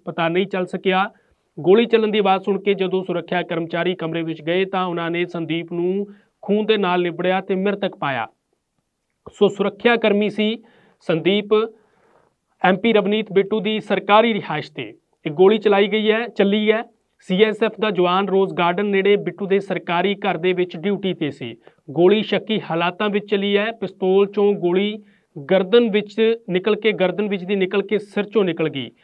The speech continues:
ਇਹ ਦ-, ਹਾਦਸਾ ਦੇਰ ਰਾਤ ਵਾਪਰਿਆ, ਜਿਸ ਕਾਰਨ ਉਸ ਦੀ ਮੌਕੇ ਤੇ ਹੀ ਮੌਤ ਹੋ ਗਈ। ਅ, ਸੋ ਹੁਣ ਸੰਦੀਪ ਦੀ ਸ਼ੱਕੀ ਹਾਲਾਤਾਂ 'ਚ ਮੌਤ ਹੋਣ ਤੋਂ ਬਾਅਦ ਥਾਣਾ ਡਿਵੀਜ਼ਨ ਨੰਬਰ ਅੱਠ ਦੀ ਪੁਲਿਸ ਨੇ ਜਾਂਚ ਸ਼ੁਰੂ ਕਰ ਦਿੱਤੀ ਹੈ।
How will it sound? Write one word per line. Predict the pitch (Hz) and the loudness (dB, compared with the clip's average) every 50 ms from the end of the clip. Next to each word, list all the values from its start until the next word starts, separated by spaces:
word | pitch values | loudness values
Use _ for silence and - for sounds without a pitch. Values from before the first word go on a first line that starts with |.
| _ _ _ _ _ - | _ _ _ _ _ -2
ਇਹ | 156 175 190 190 | 0 0 0 0
ਦ-, | 160 - | 0 -4
ਹਾਦਸਾ | 214 - 180 190 196 190 - 233 226 | -4 -2 -2 -2 -2 -2 -4 -4 -4
ਦੇਰ | 190 165 190 190 190 | 0 2 2 2 2
ਰਾਤ | 202 208 202 202 202 | 2 0 -2 -2 -4
ਵਾਪਰਿਆ, | 196 185 180 180 - 190 185 196 196 226 - - _ _ _ _ _ _ - | -2 -2 -2 -2 0 0 2 2 2 -2 -4 -10 _ _ _ _ _ _ -2
ਜਿਸ | 190 185 196 | -2 -2 0
ਕਾਰਨ | - 208 196 202 220 233 240 240 - _ _ | 2 2 4 4 2 0 -4 -8 -14 _ _
ਉਸ | 180 180 180 - | 0 0 0 0
ਦੀ | 214 | -2
ਮੌਕੇ | 202 190 180 175 175 - 220 | 0 2 0 0 0 -2 -2
ਤੇ | 208 214 202 - - | 0 0 -2 -2 -2
ਹੀ | 196 | -4
ਮੌਤ | 165 160 165 175 180 175 - - | -4 -2 -2 -2 -2 -4 -6 -8
ਹੋ | 175 165 | -8 -6
ਗਈ। | 151 147 139 117 120 | -6 -6 -8 -8 -10
ਅ, | _ _ _ _ _ _ _ _ _ _ _ 156 170 180 | _ _ _ _ _ _ _ _ _ _ _ 2 2 2
ਸੋ | 180 - 220 190 | 4 4 4 4
ਹੁਣ | 165 214 233 233 240 240 - _ _ _ _ _ _ _ | 4 4 4 4 2 0 -6 _ _ _ _ _ _ _
ਸੰਦੀਪ | _ - 190 170 196 220 233 | _ -2 0 2 2 0 0
ਦੀ | 202 202 247 226 | 0 0 -2 0
ਸ਼ੱਕੀ | - 214 208 208 - 233 208 | 0 -4 -4 -2 -2 -4 -2
ਹਾਲਾਤਾਂ | 160 180 185 180 180 180 185 180 214 214 214 | -2 0 0 2 2 2 0 0 -2 -2 -2
'ਚ | 214 220 | 0 -2
ਮੌਤ | 202 185 180 185 190 185 - 196 | -2 0 0 0 -2 -2 -6 -6
ਹੋਣ | 190 190 | -6 -2
ਤੋਂ | 190 202 180 | -2 -2 -2
ਬਾਅਦ | 151 175 175 180 190 185 202 196 - | 0 0 -2 -2 0 -2 -4 -6 -4
ਥਾਣਾ | - 170 185 196 | -6 -4 -4 -2
ਡਿਵੀਜ਼ਨ | 190 175 170 185 180 180 196 190 | -4 -4 -4 -4 -4 -2 -2 -2
ਨੰਬਰ | 185 175 165 185 196 202 - 175 | -2 -2 -2 -4 -4 -4 -4 -6
ਅੱਠ | 165 - - - | -6 -6 -6 -6
ਦੀ | 196 190 | -6 -6
ਪੁਲਿਸ | 190 180 175 180 185 180 - | -4 -4 -2 -2 -2 -2 -2
ਨੇ | 185 180 185 | -2 -2 -2
ਜਾਂਚ | 156 - - 165 165 170 160 | -2 -4 -8 -8 -6 -8 -8
ਸ਼ੁਰੂ | - 185 185 196 | -8 -6 -6 -6
ਕਰ | 196 208 190 180 | -4 -6 -6 -6
ਦਿੱਤੀ | - 190 185 - 202 196 190 | -6 -8 -8 -6 -4 -2 -2
ਹੈ। | 196 - - - | -2 -4 -8 -14